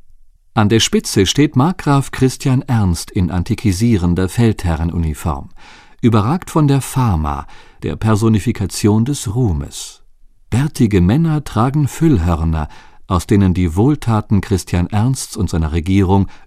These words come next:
über den Untertanen ausgeschüttet werden. Diese sind auf der untersten Ebene als die vom Markgrafen aufgenommenen Hugenotten und andere zeitgenössisch gekleidete Figuren dargestellt.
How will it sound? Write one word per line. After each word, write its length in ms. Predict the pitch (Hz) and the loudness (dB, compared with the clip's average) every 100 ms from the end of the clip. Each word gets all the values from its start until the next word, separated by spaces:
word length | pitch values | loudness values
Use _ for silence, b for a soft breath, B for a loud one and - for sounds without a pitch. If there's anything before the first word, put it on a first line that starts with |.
| - | -4
über 180 | 143 139 | 0 2
den 160 | 139 | 2
Untertanen 840 | 123 101 - 87 - 82 80 80 - | 2 0 0 -4 -4 -4 -2 -2 -4
ausgeschüttet 720 | 87 - 87 - 82 76 - | -6 -4 -6 -4 -6 -8 -8
werden. 240 | 73 78 - - - - - _ - | -10 -12 -18 -20 -20 -20 -20 _ 0
Diese 260 | 123 143 190 | 2 4 2
sind 180 | 190 196 | 2 -2
auf 120 | 147 | -2
der 160 | 151 123 | 0 2
untersten 480 | 175 127 98 - | 2 0 -2 -2
Ebene 420 | 101 104 110 156 160 | 0 2 2 0 0
als 200 | 135 - | -4 -4
die 100 | 165 | -4
vom 240 | - 131 | -2 0
Markgrafen 720 | 101 117 - 107 98 104 113 | 2 0 -4 -4 -2 0 -2
aufgenommenen 720 | 98 98 - 101 92 92 92 | -2 -4 -2 -2 0 0 0
Hugenotten 580 | 85 87 87 95 - 165 | -2 -2 0 0 0 -2
und 360 | - 156 - - | 0 -4 -6 -6
andere 440 | 165 143 87 78 | 0 2 2 -2
zeitgenössisch 760 | 76 110 95 - 90 90 - 98 | -4 -2 -2 0 -2 0 -2 -6
gekleidete 540 | 110 - 87 85 82 | -6 -2 -2 -2 -6
Figuren 580 | 92 110 101 95 78 78 | -4 -2 0 0 0 -2
dargestellt. 800 | 76 71 71 69 78 - - - | -4 -6 -8 -10 -12 -14 -16 -20